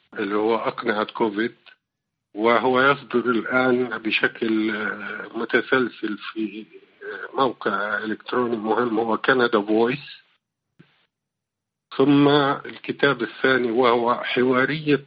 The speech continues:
نهر حياة وإنسان وجود، وهي حوارية بيني وبين نهر الدانوب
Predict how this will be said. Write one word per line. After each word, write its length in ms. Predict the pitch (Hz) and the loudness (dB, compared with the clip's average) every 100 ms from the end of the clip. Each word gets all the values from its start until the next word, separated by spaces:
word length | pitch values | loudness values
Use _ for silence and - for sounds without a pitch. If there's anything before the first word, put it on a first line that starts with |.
| 139 | 0
نهر 460 | 139 127 123 127 - - | 0 0 0 -2 -4 -8
حياة 440 | - 123 127 131 | -2 2 2 2
وإنسان 580 | 120 120 110 - 123 113 | 2 0 -4 -2 0 0
وجود، 480 | 110 104 117 104 80 _ - _ _ - - - - - | -2 -4 -4 -6 -8 _ -20 _ _ -20 -20 -20 -20 -4
وهي 280 | 123 117 127 | 2 4 4
حوارية 640 | 110 127 135 139 147 151 | 2 2 4 2 6 4
بيني 640 | 127 139 160 147 147 151 139 - | 6 4 6 6 4 4 0 -4
وبين 500 | 117 127 139 131 127 | -2 2 2 2 2
نهر 260 | 131 127 | 2 2
الدانوب 580 | 113 - 120 113 110 95 | 0 0 0 2 2 -2